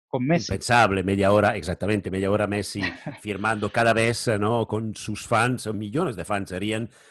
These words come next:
Speaker 2: no cabería, no cabería en una vida entera en hacer, eh, en hacer es-, esta acción, sí, correcto. Todavía estamos en esta fase y todavía probablemente, eh, podemos disfrutar de esta, de estas acciones. Eh,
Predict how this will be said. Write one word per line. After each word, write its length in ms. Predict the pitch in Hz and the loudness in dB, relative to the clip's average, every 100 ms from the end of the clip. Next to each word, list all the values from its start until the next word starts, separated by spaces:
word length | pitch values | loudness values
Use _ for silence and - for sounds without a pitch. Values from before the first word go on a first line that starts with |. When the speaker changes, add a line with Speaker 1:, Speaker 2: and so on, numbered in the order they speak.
| - | -20
Speaker 2:
no 200 | - 110 | -12 -10
cabería, 420 | 104 95 98 104 101 | -8 -8 -6 -6 -6
no 80 | 95 | -6
cabería 340 | 92 98 104 | -8 -6 -6
en 60 | 101 | -6
una 120 | 92 | -6
vida 160 | 104 | -4
entera 400 | 90 98 175 98 | -4 -2 -2 -2
en 80 | 82 | -6
hacer, 280 | 82 101 90 | -8 -8 -8
eh, 220 | 87 85 | -8 -10
en 100 | 82 | -12
hacer 280 | 87 - 87 | -14 -12 -12
es-, 200 | 82 - | -14 -18
esta 200 | - - | -20 -18
acción, 320 | 85 - 85 76 | -18 -16 -16 -14
sí, 200 | 95 87 | -16 -16
correcto. 460 | 82 95 95 _ - - - | -14 -12 -12 _ -20 -20 -10
Todavía 320 | - 127 135 147 | 2 4 6 4
estamos 360 | 143 135 120 | 4 4 4
en 60 | 104 | 0
esta 200 | 101 104 | 0 0
fase 300 | - 135 104 | 2 2 2
y 40 | |
todavía 480 | 123 120 110 123 127 | 0 2 4 4 4
probablemente, 800 | 104 101 101 104 107 101 113 98 _ _ _ | 4 2 2 2 0 0 -2 -2 _ _ _
eh, 500 | 101 95 90 87 85 - | -6 -4 -4 -6 -8 -10
podemos 340 | 92 104 101 | -6 -4 -4
disfrutar 500 | 98 - 101 110 101 | -6 -8 -2 2 2
de 100 | 92 | 0
esta, 440 | 87 - 87 85 82 | -6 -6 -6 -6 -10
de 140 | 92 | -12
estas 260 | - 90 80 | -10 -10 -12
acciones. 560 | 80 - 80 85 - _ _ _ _ _ | -14 -14 -14 -14 -18 _ _ _ _ _
Eh, 360 | 110 117 117 | 0 2 2